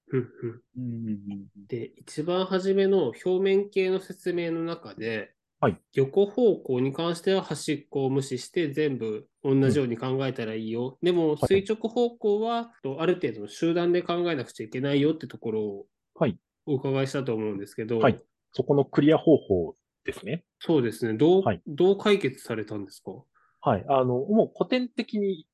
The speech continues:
Speaker 3: あの、よくやられる方法で、
Speaker 1: うん、うん。
Speaker 3: と、まあ、その、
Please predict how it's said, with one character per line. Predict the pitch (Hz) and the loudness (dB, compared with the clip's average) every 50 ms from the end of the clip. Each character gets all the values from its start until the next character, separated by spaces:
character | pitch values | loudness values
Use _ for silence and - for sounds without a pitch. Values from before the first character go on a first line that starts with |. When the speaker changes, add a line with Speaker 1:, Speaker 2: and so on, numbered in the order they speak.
| _ 165 - | _ -8 -2
Speaker 3:
あ | 143 139 | -2 -2
の、 | 135 135 143 | 0 4 4
よ | 165 190 | 4 4
く | - - 127 | 6 4 2
や | 113 110 | 2 4
ら | 113 120 117 | 4 2 2
れ | 117 117 110 | 2 0 -2
る | 120 | -4
方 | - - 123 113 110 - - | -4 -2 -2 -2 -2 -2 -2
法 | - 113 107 104 | 0 4 4 4
で、 | 110 147 156 135 98 85 - - _ _ _ | 4 6 4 4 4 2 -4 -12 _ _ _
Speaker 1:
う | 127 127 | -2 -2
ん、 | 117 117 - - - | -2 -2 -6 -6 -4
う | 123 | -2
ん。 | 110 107 107 - _ _ | -2 -2 -6 -12 _ _
Speaker 3:
と、 | - 98 - | -4 -2 2
ま | 143 170 | 4 4
あ、 | 226 196 - | 4 4 2
そ | - 131 | 2 0
の、 | 120 120 | 0 0